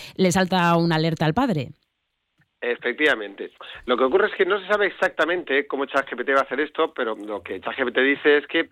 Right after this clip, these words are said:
Speaker 2: lo va a monitorizar y si detecta algo que se salga,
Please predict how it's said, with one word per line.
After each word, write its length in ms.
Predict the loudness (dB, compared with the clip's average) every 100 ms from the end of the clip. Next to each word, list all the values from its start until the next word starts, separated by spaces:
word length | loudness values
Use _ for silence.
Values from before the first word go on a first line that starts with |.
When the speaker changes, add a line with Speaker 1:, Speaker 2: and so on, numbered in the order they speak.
| -6
Speaker 2:
lo 160 | 0
va 120 | 4 2
a 40 |
monitorizar 800 | 0 -4 -2 -2 0 0 0 -2 -12 -10
y 120 | -6 -6
si 140 | -4
detecta 540 | -6 -2 -4 0 2
algo 320 | 2 0 -4 -8
que 100 | -12
se 140 | -14
salga, 440 | -2 0 2 -2